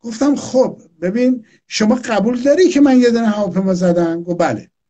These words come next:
گفتم: «شما اصلاً من که چیزی نخواستم که، کار نکردم، من وظیفه‌مو انجام دادم. من از نظر اطلاعاتی دارم به شما می‌گم که اطلاع داشته باشید که من میگه بیست و پنج زدم.» میگفت: «نه،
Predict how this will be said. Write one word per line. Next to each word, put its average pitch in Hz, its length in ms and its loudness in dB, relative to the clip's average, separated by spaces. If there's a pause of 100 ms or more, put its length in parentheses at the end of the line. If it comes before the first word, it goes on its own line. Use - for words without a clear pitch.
(500)
گفتم: 302 440 2
«شما 254 600 0
اصلاً 254 260 -2
من 262 180 4
که 254 160 0 (140)
چیزی 262 280 0
نخواستم 240 500 -2
که، 185 220 -2
کار 214 300 -4
نکردم، 240 220 -2
من 226 160 0
وظیفه‌مو 185 420 -4
انجام 226 300 -2
دادم. 147 180 -4 (240)
من 320 160 -2
از 285 180 0
نظر 262 200 2 (240)
اطلاعاتی 262 800 -2
دارم 349 280 0
به 330 80 0
شما 262 280 2
می‌گم 202 360 2
که 180 320 -2 (360)
اطلاع 233 480 -2
داشته 320 300 0
باشید 254 300 0
که 220 120 -2
من 185 140 2
میگه 160 220 4
بیست 147 180 -2
و - 20 -4
پنج 131 260 -4
زدم.» 104 300 -10 (100)
میگفت: 285 260 0
«نه، 247 300 -2